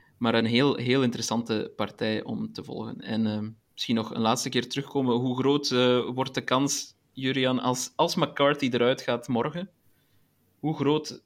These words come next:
in percenten acht je de kans dat Bill Belichick volgend jaar, eh, de coach is in Dallas, zoals Bill Parcells, een grote voorbeeld, eh, dat vroeger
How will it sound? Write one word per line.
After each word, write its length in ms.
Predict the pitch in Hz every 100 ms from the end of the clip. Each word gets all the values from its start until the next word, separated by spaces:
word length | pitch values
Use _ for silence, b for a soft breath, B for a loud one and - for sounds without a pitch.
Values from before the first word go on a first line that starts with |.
| -
in 180 | 127
percenten 520 | 123 123 - 139 - 127
acht 180 | 123
je 60 | -
de 100 | 113
kans 240 | 113 127
dat 180 | 127 113
Bill 180 | 123 117
Belichick 540 | 113 117 139 - 120
volgend 360 | - 117 117 113
jaar, 240 | 107 110
eh, 140 | 113 110
de 120 | 110
coach 280 | - 117 117
is 140 | 113
in 120 | 110
Dallas, 280 | 107 107 131
zoals 320 | - 113 113
Bill 180 | 107 135
Parcells, 720 | 156 120 117 - 156 160 - -
een 140 | 123
grote 300 | 120 123 123
voorbeeld, 540 | 120 117 117 - - -
eh, 120 | 131
dat 220 | - -
vroeger 340 | - 123 120